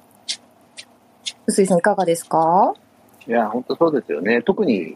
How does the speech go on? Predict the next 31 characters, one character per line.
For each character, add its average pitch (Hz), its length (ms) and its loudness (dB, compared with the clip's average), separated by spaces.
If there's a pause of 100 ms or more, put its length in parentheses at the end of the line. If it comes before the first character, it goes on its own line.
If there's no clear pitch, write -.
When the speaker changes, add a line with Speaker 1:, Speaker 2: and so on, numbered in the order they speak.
Speaker 2:
ね、 131 280 0
が 127 120 2
ん 147 80 -4
と 147 100 -4
か 82 120 -2
っ - 40 -6 (200)
て、 85 280 -4 (420)
日 110 120 -4
本 147 180 0
人 151 160 -2
の 110 80 0
三 131 260 -2
分 151 160 0
の 147 140 -4
一 143 220 -2
が 98 200 0 (140)
が 113 140 -2
ん 110 40 -4
に 90 80 -8
な 98 140 -4
る 95 80 -6
と - 80 -12
か、 80 140 -10 (140)
そ 113 160 0
う 110 40 -2
い 110 240 -2
う 104 80 -10
話 113 280 -6
も 87 100 -6
よ 101 80 -2
く - 100 -12